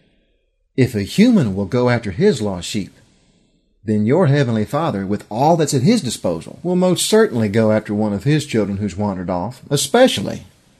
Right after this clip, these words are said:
since he sent his own Son to save them even before they were his children. Using sheep as a symbol for God's children, Jesus said, "It's not the Father's will that one of these little ones should perish."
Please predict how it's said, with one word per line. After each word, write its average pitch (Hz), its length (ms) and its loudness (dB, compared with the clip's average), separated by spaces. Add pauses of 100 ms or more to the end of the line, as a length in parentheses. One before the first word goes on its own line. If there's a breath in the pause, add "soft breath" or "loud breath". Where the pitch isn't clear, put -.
(160)
since 147 300 -2
he 156 140 4
sent 147 260 0
his 120 120 0
own 131 200 2
Son 104 580 -2
to 113 160 0
save 147 420 -2
them 98 380 -6 (280)
even 117 360 4
before 110 640 0
they 113 160 2
were 117 160 -2
his 127 180 0
children. 175 400 -4 (1700)
Using 147 360 4
sheep 170 320 -2
as 113 120 -2
a 104 60 0
symbol 143 380 0
for 107 160 -8
God's 110 300 -2
children, 120 440 0
Jesus 113 320 -4
said, 120 140 -2
"It's 107 120 -6
not 135 280 -2
the 151 80 -2
Father's 139 420 2
will 117 380 0
that 98 260 0
one 135 220 0
of 170 100 -4
these 170 240 -2
little 156 220 0
ones 98 480 -2
should - 240 -10
perish." - 400 -4